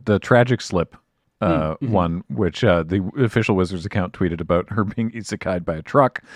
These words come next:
Speaker 1: um, the, uh, uh, tweaked slightly from my original submission on the flavor text, but, uh, but I certainly did, did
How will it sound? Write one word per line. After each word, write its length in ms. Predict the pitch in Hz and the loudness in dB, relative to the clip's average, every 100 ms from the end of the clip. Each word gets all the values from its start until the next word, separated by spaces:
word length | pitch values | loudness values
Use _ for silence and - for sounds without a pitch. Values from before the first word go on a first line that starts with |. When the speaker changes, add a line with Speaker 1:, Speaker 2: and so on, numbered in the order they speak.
| - - 156 - | -20 -18 -12 2
Speaker 1:
um, 600 | 120 101 98 95 90 85 _ _ | 4 6 6 2 -2 -6 _ _
the, 320 | - 107 95 | -10 -2 0
uh, 260 | 85 80 80 - _ - _ _ _ - | 0 0 -4 -8 _ -20 _ _ _ -12
uh, 300 | 90 85 82 80 _ _ - | -8 -8 -10 -14 _ _ 0
tweaked 420 | 208 220 - - _ | 4 4 0 -20 _
slightly 560 | - - 139 143 139 123 | -14 -6 2 2 4 0
from 180 | - 110 | 0 2
my 160 | 98 | 2
original 380 | 95 95 98 98 | 4 2 0 -4
submission 580 | - 90 92 - 85 78 _ _ _ _ | -2 0 0 -2 -4 -6 _ _ _ _
on 100 | 92 | -4
the 80 | 87 | -2
flavor 300 | 85 95 85 | 0 0 0
text, 360 | 98 87 - - | 0 -2 -4 -2
but, 220 | 90 82 | 0 0
uh, 240 | 85 82 90 | 0 -2 -2
but 160 | 98 | 0
I 120 | 90 85 | 0 -2
certainly 380 | - 139 127 110 | 0 0 2 0
did, 320 | 107 95 90 - _ _ _ - | 2 0 -4 -20 _ _ _ 0
did 300 | 104 87 | 2 2